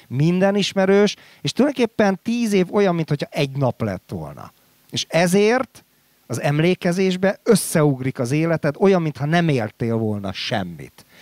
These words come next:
És a gyereknél még nyitott a tudat, és tele van a világ ismeretlennel. És az ismeretlen ugyan az izgalom, ugyan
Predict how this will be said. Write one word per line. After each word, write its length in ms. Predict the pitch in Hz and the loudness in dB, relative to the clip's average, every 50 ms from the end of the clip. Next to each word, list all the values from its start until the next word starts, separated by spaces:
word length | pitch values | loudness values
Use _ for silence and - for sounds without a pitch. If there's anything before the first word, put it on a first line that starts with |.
| - - | -20 -10
És 80 | - 127 | -8 -6
a 40 | |
gyereknél 880 | 120 107 131 147 156 175 196 180 - 190 196 202 214 220 240 269 277 240 - _ _ _ _ _ _ _ _ _ | -4 0 2 2 4 2 2 0 -2 -4 -2 0 0 0 0 0 -2 -4 -6 _ _ _ _ _ _ _ _ _
még 200 | _ 143 156 143 | _ 0 0 2
nyitott 600 | 156 180 214 202 - - 147 117 104 - _ _ - | 4 4 4 4 4 4 2 2 2 -2 _ _ -10
a 100 | - 117 | -10 -10
tudat, 640 | - - 120 110 123 135 180 220 247 - - - - _ _ _ _ _ _ _ _ _ _ _ _ | -6 -6 -4 -2 0 2 2 0 -2 -4 -12 -20 -20 _ _ _ _ _ _ _ _ _ _ _ _
és 580 | 147 147 147 143 143 143 135 - - - - - | 2 2 4 4 4 2 2 0 -2 -6 -8 -2
tele 240 | _ 220 233 269 214 | _ 2 4 4 4
van 160 | 170 160 151 | 4 2 2
a 60 | 151 147 | 0 0
világ 360 | 156 185 185 175 151 151 151 | 0 0 2 0 0 0 -2
ismeretlennel. 1000 | 160 - - 143 143 135 123 101 - - 120 104 98 98 95 82 64 57 - - | -4 -6 -2 -2 0 0 0 -4 -6 -8 -8 -8 -8 -10 -12 -12 -14 -14 -14 -10
És 120 | 117 - | -6 -4
az 140 | - 127 240 | -4 -4 0
ismeretlen 1080 | 254 220 - - 185 196 196 190 196 190 175 - - 180 180 185 196 214 233 254 233 - _ _ _ _ _ _ _ _ _ _ - _ _ _ _ _ | 0 0 0 2 2 2 4 4 2 2 0 -2 -2 0 0 2 2 2 0 -2 -4 -10 _ _ _ _ _ _ _ _ _ _ -20 _ _ _ _ _
ugyan 720 | _ 202 214 220 165 185 196 190 190 190 190 190 190 170 143 - _ _ _ _ _ _ | _ 4 4 4 6 4 4 6 6 4 4 4 2 0 -2 -4 _ _ _ _ _ _
az 200 | - 139 170 233 | -4 -4 0 2
izgalom, 880 | 226 190 170 135 - 175 170 175 175 180 180 196 214 233 240 240 196 - _ _ _ _ _ _ _ _ _ _ | 2 2 2 2 2 4 4 6 6 6 6 6 4 2 2 -2 -8 -14 _ _ _ _ _ _ _ _ _ _
ugyan 540 | 160 180 175 165 190 180 180 180 175 147 | 4 4 6 6 4 4 4 2 0 -2